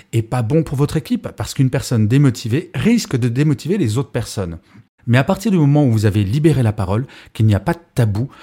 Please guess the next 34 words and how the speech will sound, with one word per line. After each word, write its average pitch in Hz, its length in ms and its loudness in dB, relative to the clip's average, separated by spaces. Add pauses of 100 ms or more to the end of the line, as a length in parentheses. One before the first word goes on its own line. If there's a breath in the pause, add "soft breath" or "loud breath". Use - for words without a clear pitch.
(160 loud breath)
vous 110 120 -2
allez 135 140 2
pouvoir 117 260 -4
en 110 60 -2
parler 113 480 -2
et 113 140 0
agir, 104 280 -2 (360 loud breath)
quitte 214 320 0
à 120 80 -2
trouver 143 260 -2
un 117 240 4
autre 196 180 2
travail 143 480 -2 (240 loud breath)
pour 117 140 -2
ce 123 100 -4
salarié 113 340 0
qui 107 120 -6
n'arrive 107 340 0
pas 117 140 -2
à 120 40 0
se - 120 -6
remotiver 104 520 -2 (240 loud breath)
au 110 100 0
sein 143 180 0
de 131 60 0
l'entreprise 110 480 -2 (320 loud breath)
ou 156 140 4
à 147 60 4
l'extérieur. 139 560 -2 (380 loud breath)
Encore 165 340 2
une 151 100 0
fois, 156 300 -6
ce - 240 -4
n'est 143 340 2